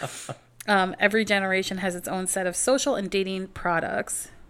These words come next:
Speaker 2: Um, there was Facebook back in the day, um, when eHarmony and Match dot com was the thing. So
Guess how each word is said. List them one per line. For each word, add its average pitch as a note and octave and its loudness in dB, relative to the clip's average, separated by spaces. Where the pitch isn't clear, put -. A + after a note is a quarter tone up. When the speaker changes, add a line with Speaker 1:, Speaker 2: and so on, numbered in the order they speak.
Speaker 2:
Um, E3 4
there E3 0
was E3+ -2
Facebook B3 0
back A#3 4
in A#3 -4
the A3 0
day, G3+ 2
um, D#3+ 4
when D#3+ 0
eHarmony F3 -2
and E3 -2
Match D#3+ -4
dot D3+ -4
com D#3 -4
was D#3 -8
the D3 -6
thing. - -12
So D#3 -2